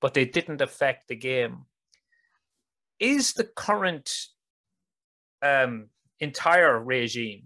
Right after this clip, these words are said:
on and off the pi-, pitch, has it become so mired in this dispiriting lethargy that, as Jay suggests there, a complete clear out is needed now?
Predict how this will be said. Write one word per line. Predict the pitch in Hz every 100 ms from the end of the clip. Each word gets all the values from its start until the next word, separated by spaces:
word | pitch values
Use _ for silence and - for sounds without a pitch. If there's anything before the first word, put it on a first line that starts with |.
| 131
on | 147 151 143
and | 139 135
off | 135 131 -
the | -
pi-, | - 127 -
pitch, | - 127 - - - _ _ _ _ _ _ -
has | 147 - 190 190
it | 185
become | 180 - 214 202 170
so | - 190
mired | 170 160 170 170 139 123
in | 127
this | 127 131 - - - _ _ 135
dispiriting | 131 127 - - 156 151 143 135 127 120 113 117
lethargy | 139 139 135 120 117 101 123 _ _ _ _ -
that, | 143 127 - _
as | 131 127
Jay | 151 143
suggests | 131 113 131 123
there, | - 123 117
a |
complete | - 131 135 135 -
clear | 135 131 123
out | 117 113
is | 135 160 151
needed | 135 123 110 107
now? | 120 123